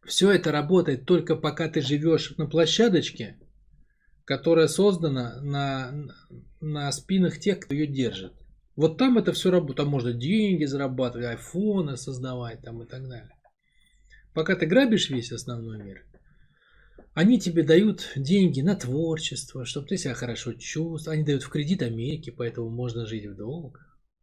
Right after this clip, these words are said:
Вот все прекрасно работает в капитализме. Пока тебе готовы давать в долг. Потому что ты ж на самом-то деле, ты же не производишь на себя. Ты ж себя не окупаешь.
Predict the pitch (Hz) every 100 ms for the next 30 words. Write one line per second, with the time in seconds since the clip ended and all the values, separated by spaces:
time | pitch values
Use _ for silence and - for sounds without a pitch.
0 | - 120 123 - 233 233 214 214 196 -
1 | 175 160 170 127 110 - - - 98 110
2 | 101 98 - - _ _ _ - 160 226
3 | - 185 185 185 196 175 135 135 139 120
4 | 117 101 95 - 143 - 185 - - 170
5 | 160 190 139 117 127 139 104 - - -
6 | 147 165 160 180 180 185 120 - - 107
7 | 113 101 - _ _ _ _ _ _ _
8 | _ - 208 - 190 147 120 147 - 175
9 | 117 - -